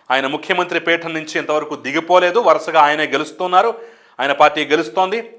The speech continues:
ఆయన ముఖ్యమంత్రి అవుతూనే ఉన్నారు. అలాంటి అత్యంత ప్రజాదరణ కలిగినటువంటి ముఖ్యమంత్రిగా ఎవరున్నారు అని చూసినట్లయితే, టాప్ టెన్లో ఫస్ట్ ప్లేస్లో ఒడిశా ముఖ్యమంత్రి నవీన్ పట్నాయక్ ఉన్నారు.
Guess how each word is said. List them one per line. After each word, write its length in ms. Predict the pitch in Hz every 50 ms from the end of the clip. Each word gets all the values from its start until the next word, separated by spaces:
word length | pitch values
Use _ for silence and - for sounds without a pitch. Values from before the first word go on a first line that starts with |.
| _ _ -
ఆయన 240 | 127 135 139 135 131
ముఖ్యమంత్రి 480 | 127 139 - - 180 160 160 151 135
అవుతూనే 340 | 123 127 147 - 175 175 170
ఉన్నారు. 320 | 156 135 117 110 101 104 - _ _ _ _ _ _ _ _
అలాంటి 400 | - 147 190 220 233 247 - 226
అత్యంత 420 | 208 - - - 233 247 247 240 254 240 -
ప్రజాదరణ 560 | 214 196 180 214 208 208 202 202 196 196 190
కలిగినటువంటి 520 | 185 190 185 175 170 175 165 165 170 160 160
ముఖ్యమంత్రిగా 600 | 151 151 151 - 165 160 160 156 156 151 151 156
ఎవరున్నారు 520 | 151 147 143 143 143 147 143 143 143 143 139
అని 120 | 139 139 139 -
చూసినట్లయితే, 520 | 143 135 - 143 135 - 135 131 131 180 202
టాప్ 520 | 202 - _ - 185 208 247 262 262 - - - - _ _ _
టెన్లో 560 | 180 170 180 180 175 175 160 123 101 - - - - _ _ _ _ -
ఫస్ట్ 240 | 190 196 196 - 214 208 190
ప్లేస్లో 300 | 185 175 - - 175 160
ఒడిశా 300 | 156 170 160 - 185 165
ముఖ్యమంత్రి 460 | 165 160 - 156 147 143 147 143 135
నవీన్ 260 | 131 131 139 135 -
పట్నాయక్ 300 | 131 - - 123 117 117
ఉన్నారు. 200 | 117 107 98 92